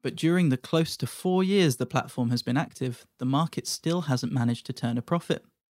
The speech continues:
In the group's latest half-year results in March, The Market made a loss of sixteen million dollars in the six months to January twenty-ninth, an even more significant fall than the twelve million dollar loss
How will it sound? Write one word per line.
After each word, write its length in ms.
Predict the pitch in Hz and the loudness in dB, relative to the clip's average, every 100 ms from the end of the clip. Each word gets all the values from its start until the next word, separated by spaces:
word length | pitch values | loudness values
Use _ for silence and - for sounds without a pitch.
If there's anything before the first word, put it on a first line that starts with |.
| _ - | _ -6
In 120 | 151 | -2
the 60 | 151 | 0
group's 460 | 147 175 - - - | 0 -2 -2 -10 -8
latest 640 | 139 139 170 180 180 - | -2 2 2 2 -2 -4
half-year 460 | - 143 131 - 123 | 0 2 2 0 0
results 400 | 120 123 120 - | 2 0 -2 0
in 100 | 117 | 0
March, 520 | 127 170 - - - _ - | 2 0 -2 -8 -18 _ -4
The 60 | 131 | 0
Market 360 | 147 185 - | 2 0 0
made 160 | 131 131 | 0 2
a 60 | |
loss 240 | 127 123 - | 2 0 -2
of 80 | 117 | -6
sixteen 560 | - 165 - 180 170 | -4 -6 -6 -2 0
million 300 | 160 135 131 | 0 2 2
dollars 480 | 127 143 120 - - | 2 0 -2 -6 -8
in 120 | - 123 | -2 0
the 100 | 120 | 0
six 300 | - 147 - | -4 -6 -4
months 340 | 123 117 - | -4 -4 -10
to 100 | - | -12
January 520 | - 120 120 117 120 | -4 0 0 0 -2
twenty-ninth, 680 | 120 123 117 120 147 - _ _ _ _ - | -4 -6 -2 0 0 -2 _ _ _ _ -4
an 100 | 135 | 0
even 200 | 143 151 | 2 2
more 260 | 151 175 196 | 2 2 0
significant 600 | - 123 127 - 120 - | -2 0 0 0 -4 -4
fall 320 | - 123 123 | -2 0 2
than 160 | 120 | 2
the 100 | 120 | 0
twelve 420 | 120 - 143 160 147 | -2 -2 0 0 2
million 240 | 123 120 | 2 4
dollar 240 | 120 123 | 2 0
loss 440 | 123 127 135 - | 0 -4 -6 -12